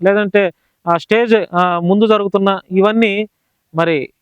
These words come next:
ఎట్లా పరిగణలోకి తీసుకోవాలో మరి నాకైతే అర్థం కావట్లేదు. ఎందుకంటే నేను చాలా సింగింగ్ ప్రోగ్రామ్ చూసా,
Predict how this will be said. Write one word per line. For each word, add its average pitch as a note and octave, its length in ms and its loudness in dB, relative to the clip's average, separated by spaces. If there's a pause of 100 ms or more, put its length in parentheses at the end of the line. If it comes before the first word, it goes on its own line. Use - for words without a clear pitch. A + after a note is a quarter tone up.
(120)
ఎట్లా F#3 240 0
పరిగణలోకి F#3+ 480 0
తీసుకోవాలో E3+ 400 -2
మరి F3+ 180 -2
నాకైతే C#3+ 320 0
అర్థం C3+ 220 -4
కావట్లేదు. B2+ 280 -2
ఎందుకంటే A#3+ 200 2
నేను D#3+ 180 -2
చాలా A#3 180 -2
సింగింగ్ A#3 340 -2
ప్రోగ్రామ్ G#3 480 0
చూసా, D3+ 240 0